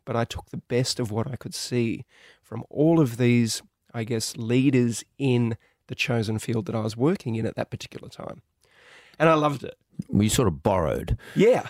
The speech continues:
Speaker 2: You, you looked at the best model, you borrowed those parts which suited you.
Speaker 1: Yeah, and then adjusted and, and fitted them into either the restaurant that I was working in or, or owned with my business partners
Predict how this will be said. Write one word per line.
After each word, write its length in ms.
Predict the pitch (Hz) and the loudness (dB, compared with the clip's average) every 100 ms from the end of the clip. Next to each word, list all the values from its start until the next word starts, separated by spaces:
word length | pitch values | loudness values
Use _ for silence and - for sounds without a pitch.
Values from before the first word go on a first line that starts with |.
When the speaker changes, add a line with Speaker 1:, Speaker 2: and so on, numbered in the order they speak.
| - | 0
Speaker 2:
You, 200 | 101 98 | 2 4
you 120 | 107 | 2
looked 240 | 113 120 | 2 2
at 80 | 101 | 0
the 40 | 87 | 2
best 220 | 90 - | 2 2
model, 220 | 90 85 | 2 2
you 80 | 82 | 2
borrowed 320 | 92 87 78 | 2 2 2
those 160 | 76 - | 0 0
parts 360 | - 85 80 | 0 0 -2
which 140 | 95 - | -2 0
suited 320 | 98 76 62 | 2 2 2
you. 220 | 78 55 - | 2 0 -2
Speaker 1:
Yeah, 360 | 135 175 226 - | 2 4 4 2
and 200 | 139 131 | -2 0
then 240 | 135 135 131 | 2 2 0
adjusted 640 | 139 107 131 127 - 139 123 | -4 -2 0 0 0 -4 -2
and, 160 | 120 | -2
and 340 | - 120 113 - _ _ | -4 -6 -6 -8 _ _
fitted 440 | _ - 180 185 | _ -2 0 0
them 140 | 127 127 | 0 0
into 560 | 123 120 - 127 117 110 | 2 0 -2 -2 -2 -4
either 320 | 120 104 82 - _ _ _ | -6 -6 -8 -10 _ _ _
the 100 | - | -4
restaurant 400 | 117 117 - 113 | -2 -2 -4 -8
that 140 | 110 107 | -8 -6
I 80 | 107 | -8
was 320 | - - - | -10 -16 -10
working 420 | 117 110 110 113 | -4 -2 -2 -6
in 120 | 135 | -4
or, 220 | 185 - - _ | -4 -6 -10 _
or 220 | 110 107 117 | -12 -8 -4
owned 300 | 113 127 131 | -4 -4 -6
with 120 | 113 | -6
my 120 | 110 | -6
business 320 | 117 110 123 | -6 -8 -12
partners 440 | - 113 - 151 | -8 -8 -6 -8